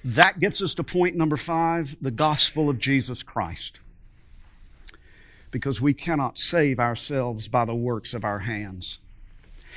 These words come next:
And all the false gods of this world will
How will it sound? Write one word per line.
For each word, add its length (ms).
And 120
all 240
the 100
false 380
gods 440
of 80
this 200
world 520
will 600